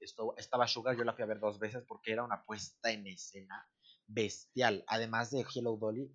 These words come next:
Sugar fue una puesta en escena bestial. No sé si tú tuviste la oportunidad de verla, Cristi,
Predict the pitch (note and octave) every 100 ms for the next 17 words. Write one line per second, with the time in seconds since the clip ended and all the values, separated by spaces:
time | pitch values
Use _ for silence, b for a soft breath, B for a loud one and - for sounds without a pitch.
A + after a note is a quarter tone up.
0 | - - A2 A2+ B2 - A2 A2 - G2+
1 | - A2+ G2+ F#2 G2 A#2 - G2+ F#2+ -
2 | G#2+ A#2 D3 C3+ C3 B2+ B2+ B2 A#2 -
3 | A2 A2 A2 A2 A#2 A2 A2 A2 - -
4 | - -